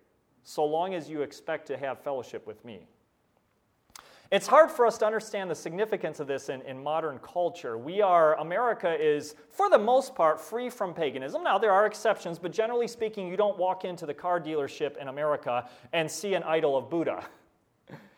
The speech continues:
If you do, that might be a great opportunity for a bridge to the gospel. But generally speaking, it doesn't happen. I have yet to walk into a car dealership in America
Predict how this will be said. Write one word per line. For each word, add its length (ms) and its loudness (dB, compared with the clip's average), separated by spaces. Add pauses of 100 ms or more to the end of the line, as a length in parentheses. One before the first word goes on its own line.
(160)
If 180 12
you 100 2
do, 280 8
that 180 10
might 160 2
be 80 0
a 40 0
great 220 4
opportunity 380 2
for 80 2
a 40 2
bridge 260 0
to 100 -4
the 60 -4
gospel. 400 0
But 120 2
generally 320 4
speaking, 380 -8
it 120 -4
doesn't 260 0
happen. 320 -2
I 100 4
have 140 0
yet 180 4
to 80 -4
walk 300 0
into 200 -4
a 40 0
car 220 -2
dealership 520 -6
in 60 -8
America 500 -2